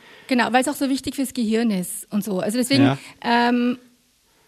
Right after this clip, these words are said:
Speaker 1: das ist das eine. Und dann ist es so, dann brauche ich auch nicht drauf achten, ob ich's ein- oder zweimal die Woche gegessen habe. Also habe ich die Woche schon zweimal Fisch, ich esse nicht so. Ich esse so nach, was, worauf habe ich heute Lust, ja?
Speaker 2: Ja.
Speaker 1: Und dann habe ich mehr Lust und weniger Lust. Und deswegen,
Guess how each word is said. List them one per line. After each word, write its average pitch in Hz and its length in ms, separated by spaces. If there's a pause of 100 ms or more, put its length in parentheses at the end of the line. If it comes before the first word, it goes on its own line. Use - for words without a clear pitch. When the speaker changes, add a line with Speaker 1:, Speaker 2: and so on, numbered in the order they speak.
(120)
Speaker 1:
das 294 300
ist 277 80
das 254 140
eine. 240 220
Und 285 60
dann 285 120
ist 294 80
es 302 160
so, 247 200
dann 254 200
brauche 233 280
ich 277 140
auch 220 140
nicht 233 240
drauf 202 360
achten, 202 360
ob 202 100
ich's 208 120
ein- 202 180
oder 208 120
zweimal 196 280
die 196 100
Woche 190 180
gegessen 190 320
habe. 185 120
Also 208 160
habe 233 140
ich - 20
die 247 100
Woche 220 220
schon 233 160
zweimal 220 240
Fisch, 226 180
ich - 240
esse 220 220
nicht 185 240
so. 185 80
Ich 190 160
esse - 140
so 240 60
nach, 202 240
was, 214 100
worauf 202 420
habe 208 100
ich 202 80
heute 202 220
Lust, 180 360
ja? 196 260 (200)
Speaker 2:
Ja. 117 140
Speaker 1:
Und 220 140
dann 214 60
habe 220 120
ich - 80
mehr 208 160
Lust 233 160
und 202 80
weniger 277 240
Lust. 285 260
Und 233 240
deswegen, 240 380